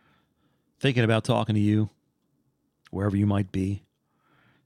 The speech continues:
thinking that I can instill some sense of kindness and empathy and understanding in you, in the hope that you will pass that along to your fellow human being.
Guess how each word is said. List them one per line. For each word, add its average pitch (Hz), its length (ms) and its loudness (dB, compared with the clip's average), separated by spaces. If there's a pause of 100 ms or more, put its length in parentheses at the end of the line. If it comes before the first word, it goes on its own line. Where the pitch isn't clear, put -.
thinking 147 460 0
that 113 120 4
I 117 140 2
can 117 160 0
instill 127 440 2
some 107 340 -2 (100)
sense 135 340 -2
of 110 160 -4
kindness 123 800 -2 (760)
and 107 200 -2
empathy 120 640 0 (600)
and 113 160 -2
understanding 113 840 0 (680)
in 110 160 2
you, 113 300 2 (760)
in 127 140 4
the 104 80 2
hope 113 360 0
that - 140 0
you 117 100 2
will 95 120 0
pass 110 320 -2
that 104 160 0
along 104 340 0
to 95 100 -6
your 87 80 -4
fellow 104 280 -2
human 98 320 -2
being. 101 320 -2